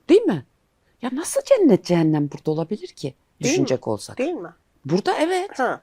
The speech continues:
Speaker 1: Ama bunu gerçekten nasıl anlıyoruz?
Speaker 2: Evet.
Speaker 1: Olay şu. Elma bak. Gene elma. Cennet, cehennem. Ortadan böldük ya.
Speaker 2: Hı hı.
Speaker 1: Hani ne dedik? Aslında bir dedik,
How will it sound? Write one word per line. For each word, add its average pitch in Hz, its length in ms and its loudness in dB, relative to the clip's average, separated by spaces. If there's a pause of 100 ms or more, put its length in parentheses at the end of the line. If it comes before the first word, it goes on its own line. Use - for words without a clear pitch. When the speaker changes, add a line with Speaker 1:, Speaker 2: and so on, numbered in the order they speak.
(140)
Speaker 1:
Ama 220 180 2
bunu 247 160 0
gerçekten 254 520 0
nasıl 208 240 -4
anlıyoruz? 143 680 -6
Speaker 2:
Evet. 185 260 -6 (960)
Speaker 1:
Olay 339 340 0
şu. 247 280 -2 (880)
Elma 269 500 6
bak. - 340 0 (520)
Gene 277 220 6
elma. 175 460 4 (460)
Cennet, 208 400 4
cehennem. 175 540 4
Ortadan 175 500 2
böldük 170 420 2
ya. 131 140 0
Speaker 2:
Hı 247 40 -12
hı. 214 340 -12
Speaker 1:
Hani 123 300 0 (1040)
ne 214 180 6
dedik? 208 440 2 (200)
Aslında 202 540 2
bir 196 260 8
dedik, - 360 -6